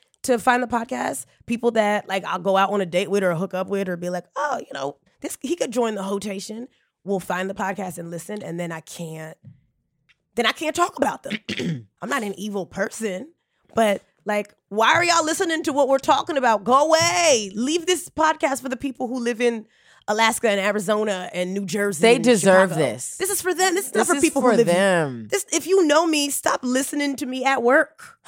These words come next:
Speaker 2: <sighs> People been sliding in my D Ms and 'cause I, I said, like, "Hit me up"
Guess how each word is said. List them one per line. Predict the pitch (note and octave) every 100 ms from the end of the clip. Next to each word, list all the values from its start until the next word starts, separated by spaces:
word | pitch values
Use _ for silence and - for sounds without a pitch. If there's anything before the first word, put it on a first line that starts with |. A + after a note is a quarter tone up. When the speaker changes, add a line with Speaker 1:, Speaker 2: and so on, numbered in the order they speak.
| E3+
Speaker 2:
<sighs> | D3+ D#3
People | A#3 B3 A#3
been | A3+ F3
sliding | - E3+ E3+ F#3 G3+
in | G#3
my | A3 G#3
D | G3 F#3 F3
Ms | D#3+ D3+ D3 D3 D3 D3 - -
and | D#3+ D3+ D3 C#3+ C#3 C#3 C3+ B2+ - _ _ _ _ _ _ _ _
'cause | G#3 F3
I, | E3+ D#3+
I | D3+ D#3+
said, | - A#3
like, | E3 C3 _
"Hit | - F#3+
me | G3 A3+
up" | F#3+ G2+